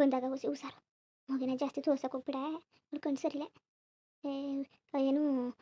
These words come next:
ಬಂದ್ಗೆ ನೋಡ್ಕೋದ್ರೆ ಮಗಿಗೆ ಜ್ವರನೇ ಬಂದ್ಬಿಡ್ತವೆ. ಹೋದ್ ಸಲ ಹಂಗೆ ತಾನೇ ಆಗಿದ್ದು, ಬಂದ್ ನೋಡ್ಕೊ ಹೋದ್ಲು, ಜ್ವರನೇ ಬಂದ್ಬಿಟ್ಟವೆ ಅಪ್ಪ ಮಗಿಗೆ. ಹೇಳ್ತಾರೆ ಎಲ್ಲ, ಒಟ್ಟಿಗೆ ಸೇರಿಸ್ಬೇಡ ಅವ್ಳನ್ನ, ಅವ್ಳು ಕಣ್ ಸರಿಲ್ಲ ಅಂತವ, ಹುಸಿ-, ಹುಷಾರು. ಅಯ್ಯವ್ವ, ಬಿಡು,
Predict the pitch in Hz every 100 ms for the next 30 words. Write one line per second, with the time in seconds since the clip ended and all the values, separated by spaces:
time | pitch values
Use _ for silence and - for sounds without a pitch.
0 | _ 269 285 262 277 269 277 294 277 262
1 | 254 269 240 247 247 262 262 - _ _
2 | - 294 285 269 285 254 269 294 269 262
3 | 320 285 - _ _ 294 262 277 262 269
4 | 262 262 285 - _ 330 320 294 254 247
5 | 254 240 262 262 - 262 262 - - -
6 | - - _ _ - - 320 277 320 320
7 | 294 311 311 302 330 - 320 320 311 311
8 | 349 349 330 - 294 294 285 339 311 -
9 | - - 277 277 302 285 - _ 277 269
10 | - 311 294 294 - _ _ _ _ 269
11 | 254 277 302 381 - _ _ 311 339